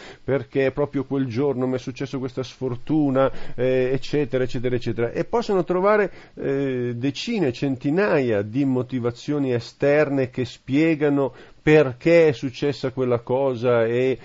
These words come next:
e che li assolvono. Ehm, però se avessero voglia di osservare il loro modo di fallire, eh, scoprirebbero che vi sono delle costanti.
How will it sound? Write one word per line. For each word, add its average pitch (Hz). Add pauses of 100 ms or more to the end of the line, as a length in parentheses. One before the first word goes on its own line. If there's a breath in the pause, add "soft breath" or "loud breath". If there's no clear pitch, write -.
(120 loud breath)
e 120
che 139
li 135
assolvono. 95 (340 loud breath)
Ehm, - (240)
però 220
se 190 (200)
avessero 143
voglia 139
di 131 (220)
osservare 143
il 151
loro 208
modo 120
di 104
fallire, 104 (360 loud breath)
eh, 127
scoprirebbero 202
che 185
vi 190
sono 202
delle 175
costanti. 156